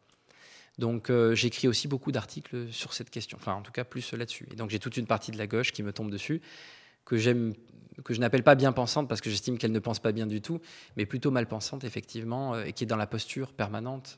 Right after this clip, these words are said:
euh, qui ne travaille pas, euh, ces dossiers-là. Et aujourd'hui, on a un vrai problème avec ça, et on, on va le voir avec un article qui va sortir dans Le Monde récemment avec, euh,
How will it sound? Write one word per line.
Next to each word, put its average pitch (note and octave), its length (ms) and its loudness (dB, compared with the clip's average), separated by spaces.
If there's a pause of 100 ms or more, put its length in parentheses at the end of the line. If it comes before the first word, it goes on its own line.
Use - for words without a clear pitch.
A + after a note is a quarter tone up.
(100)
euh, A2 200 -12
qui - 100 -16
ne A#2 60 -8
travaille A#2 320 -4
pas, C3+ 220 -8
euh, A#2 320 -12
ces - 140 -12
dossiers-là. A#2 400 -8 (280)
Et - 60 -6
aujourd'hui, A2 200 2
on B2+ 100 4
a A#2 40 6
un A2 100 6
vrai A2 180 0
problème A2+ 320 -4
avec A2 200 -6
ça, D3+ 220 -4
et A#2 80 -2
on, A2 320 -6
on A#2+ 120 -8
va A2+ 120 2
le G#2+ 60 0
voir A#2+ 120 2
avec A2 240 0
un G#2+ 80 -4
article G#2+ 320 -6
qui - 80 -10
va A#2+ 60 -2
sortir A2 320 -6
dans A2 100 -4
Le A2 60 -6
Monde A#2 180 -6
récemment A#2 320 -8
avec, A2+ 300 -6
euh, A2+ 80 0